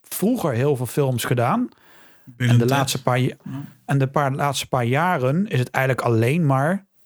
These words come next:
Speaker 1: John Wick. En ik hoop wel dat hij, ja, ook een andere film weer durft op te pakken en dat te gaan doen. Zodat hij toch een beetje dat John Wick imago, eh, van zich af durft, eh, te schudden. Dat is eigenlijk
Speaker 2: Maar
Speaker 1: mijn
Speaker 2: daar
Speaker 1: enige en dat is wel,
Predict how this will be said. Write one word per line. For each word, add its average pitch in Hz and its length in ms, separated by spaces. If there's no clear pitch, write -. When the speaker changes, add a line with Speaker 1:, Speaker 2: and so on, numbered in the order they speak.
Speaker 1:
John 117 320
Wick. - 400
En 143 80
ik 127 80
hoop 131 200
wel 175 140
dat 165 160
hij, 151 280
ja, 285 120
ook 202 200
een 170 160
andere 180 360
film 185 300
weer 147 440
durft 139 380
op 165 200
te - 160
pakken 147 280
en 139 100
dat 131 140
te 143 60
gaan 123 200
doen. 151 220
Zodat 139 140
hij 143 100
toch 147 120
een 135 60
beetje 143 220
dat 127 180
John 143 200
Wick 151 200
imago, 131 800
eh, 120 160
van 147 160
zich 131 140
af 123 240
durft, 131 400
eh, 120 360
te - 100
schudden. 98 360
Dat 156 120
is 170 40
eigenlijk 160 200
Speaker 2:
Maar 160 100
Speaker 1:
mijn 175 60
Speaker 2:
daar 139 100
Speaker 1:
enige 147 80
en 135 160
dat 120 160
is 117 120
wel, 110 220